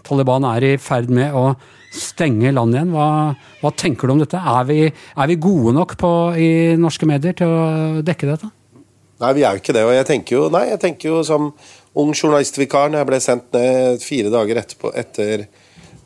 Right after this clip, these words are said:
Speaker 2: nine eleven og surra rundt der, og vi ventet på at amerikanerne skulle bombe Taliban, og da husker jeg jo på en måte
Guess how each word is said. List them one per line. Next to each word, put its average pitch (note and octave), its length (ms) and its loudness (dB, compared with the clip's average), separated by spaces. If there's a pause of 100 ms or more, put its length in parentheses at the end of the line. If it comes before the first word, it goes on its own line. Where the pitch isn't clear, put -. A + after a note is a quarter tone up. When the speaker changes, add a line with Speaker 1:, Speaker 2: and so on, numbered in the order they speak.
(100)
Speaker 2:
nine G#2+ 240 0
eleven A2+ 400 0
og A2 560 2
surra G#2 400 -2
rundt F#2+ 240 -2
der, G#2+ 320 0
og G#2 480 -2
vi A2+ 160 -4
ventet G2 320 -4
på G2+ 140 -6
at G2 100 -8
amerikanerne G2+ 600 -4 (420)
skulle - 240 -10
bombe G#2+ 240 -2
Taliban, A2 560 -2
og A#2+ 220 0
da A2+ 240 2 (640)
husker - 400 -4
jeg C#3+ 160 2
jo A2+ 80 -2
på D3 80 -6
en D3 80 -2
måte A#2+ 240 -2